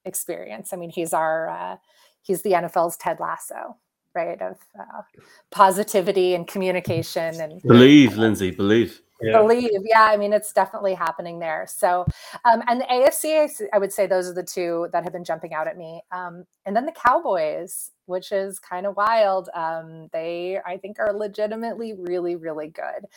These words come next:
Speaker 1: You know, I don't know if once we get to January, you know, we're talking about playoffs and how that's all gonna go. I don't know how much of their defensive success has been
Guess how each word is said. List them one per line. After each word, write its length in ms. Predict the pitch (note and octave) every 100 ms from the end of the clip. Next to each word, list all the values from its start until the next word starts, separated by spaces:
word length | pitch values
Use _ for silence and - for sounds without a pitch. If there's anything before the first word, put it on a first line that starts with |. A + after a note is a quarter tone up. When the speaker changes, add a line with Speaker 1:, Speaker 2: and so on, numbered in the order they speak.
| - - -
Speaker 1:
You 60 | F#3
know, 80 | -
I 80 | A3
don't 100 | A3
know 140 | G#3
if 100 | G3+
once 200 | G3+ F#3
we 80 | G3
get 220 | F3+ E3+
to 260 | - F#3+ E3+
January, 800 | - F#3 F#3 F#3+ F#3+ F#3 F#3 G3 _ _
you 100 | F3+
know, 60 | E3
we're 80 | E3
talking 260 | F3 E3
about 140 | D#3+ -
playoffs 540 | A3 G#3 G3+ G3+ -
and 220 | F3 D#3+ -
how 120 | E3
that's 260 | D#3+ D#3+
all 120 | F3+ E3+
gonna 220 | D#3+ E3
go. 440 | D#3+ E3 E3 E3+ - - - -
I 40 |
don't 120 | E3 F3
know 80 |
how 160 | E3+ E3+
much 200 | D#3+ -
of 60 | D#3+
their 120 | D3+
defensive 540 | D#3 D#3 E3+ E3+ F3
success 520 | - F#3 - F3 -
has 140 | E3 D#3+
been 440 | E3 D#3 D3+ D3+